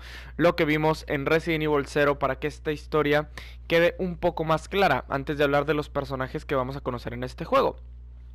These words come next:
¿vale? Recordamos, eh, aquel día en donde el equipo Bravo de los Stars se dirigió a, a, a buscar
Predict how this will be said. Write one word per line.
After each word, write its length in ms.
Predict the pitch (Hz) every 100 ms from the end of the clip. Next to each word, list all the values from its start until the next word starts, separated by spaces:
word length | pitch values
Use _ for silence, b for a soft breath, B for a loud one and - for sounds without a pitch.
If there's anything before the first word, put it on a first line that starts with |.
| - - -
¿vale? 300 | 131 135 175 165 B B B B
Recordamos, 920 | 165 180 180 175 220 233 254 - - -
eh, 300 | 156 165 165 165
aquel 360 | 151 196 196
día 400 | 190 196 190 196 -
en 280 | 165 156
donde 500 | 151 151 147 147 147 -
el 120 | 143
equipo 460 | 139 175 185 - -
Bravo 640 | 139 156 170 151 131 131 - -
de 400 | 131 131 127 127
los 200 | 127 -
Stars 640 | - - 151 143 - - B B B B
se 180 | - 147
dirigió 640 | 147 143 - 175 185 180 - -
a, 960 | 147 139 135 131 123 - 131 127 123 123
a, 60 | 135
a 40 |
buscar 720 | 131 131 - 190 180 135 -